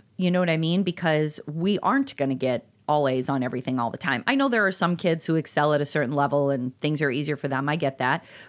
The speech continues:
But that's not everybody. <laughs> That's not the average kid, you know? Um, and we have to recognize that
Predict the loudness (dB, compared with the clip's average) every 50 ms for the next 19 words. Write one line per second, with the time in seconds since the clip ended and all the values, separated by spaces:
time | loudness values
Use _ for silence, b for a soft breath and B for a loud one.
0 | B B -2 -2 0 0 0 -2 -2 -2 -2 0 2 2 2 2 0 -4 _ _
1 | _ _ _ 0 0 2 2 0 0 0 -2 -4 -6 -10 -14 -16 _ -4 -2 0
2 | 0 0 0 0 0 0 0 0 -2 -2 0 0 0 -2 -4 -6 -6 -4 0 0
3 | 0 0 0 -2 -2 -2 0 0 2 2 2 2 0 B B B B B B B
4 | 2 4 4 2 2 -2 -4 -2 0 2 2 2 2 0 -2 -4 -6 -6 -2 0
5 | 0 2 2 0 0 -2 -2 -2 0 0 0 0 -2 -2 -2 0 0 0 0 -2
6 | -2 -2 0 2 2 2 0